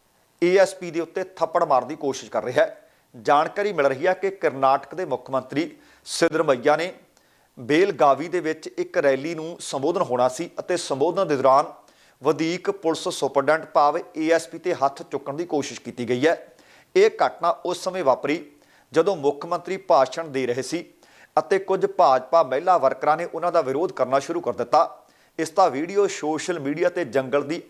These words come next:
ਅੱਗ ਵਾਂਗ ਵਾਇਰਲ ਹੋਇਆ ਹੈ। ਇਸ ਮਾਮਲੇ ਬਾਰੇ ਜੇ ਡੀ ਐਸ ਨੇ ਸੋਸ਼ਲ ਮੀਡੀਆ ਪਲੇਟਫਾਰਮ ਐਕਸ 'ਤੇ ਇੱਕ ਵੀਡੀਓ ਪੋਸਟ ਕਰ ਦਿੱਤਾ ਹੈ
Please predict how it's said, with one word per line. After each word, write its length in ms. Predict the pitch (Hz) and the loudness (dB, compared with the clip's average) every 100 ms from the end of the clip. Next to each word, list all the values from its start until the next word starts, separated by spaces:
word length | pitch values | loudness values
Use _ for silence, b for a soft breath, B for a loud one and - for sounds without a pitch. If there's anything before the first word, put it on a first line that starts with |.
| 143 | 0
ਅੱਗ 120 | 131 | 2
ਵਾਂਗ 220 | 151 131 120 | 0 0 2
ਵਾਇਰਲ 240 | 135 139 | 2 2
ਹੋਇਆ 260 | 117 123 - | -2 0 0
ਹੈ। 220 | - - b b b _ | -2 -20 b b b _
ਇਸ 200 | 185 196 | 2 2
ਮਾਮਲੇ 420 | 196 151 139 151 180 | 0 2 2 2 2
ਬਾਰੇ 340 | 143 147 175 120 | 2 4 0 -6
ਜੇ 200 | 104 139 147 | -6 -2 -2
ਡੀ 160 | 180 | 2
ਐਸ 200 | 156 - | 0 0
ਨੇ 100 | 175 | -6
ਸੋਸ਼ਲ 420 | 165 143 147 165 | -6 -6 -6 -6
ਮੀਡੀਆ 260 | 156 165 185 | -8 -2 -2
ਪਲੇਟਫਾਰਮ 560 | 170 147 147 151 156 165 - | 0 -4 -2 0 0 0 -2
ਐਕਸ 200 | 143 - | -2 -4
'ਤੇ 120 | 175 175 | -6 -4
ਇੱਕ 220 | 165 160 | -4 -4
ਵੀਡੀਓ 280 | 123 135 170 | -4 0 -2
ਪੋਸਟ 300 | 151 127 - | -2 -6 -4
ਕਰ 120 | 120 | -4
ਦਿੱਤਾ 240 | 104 117 147 | -2 2 2
ਹੈ 260 | - - | 2 -6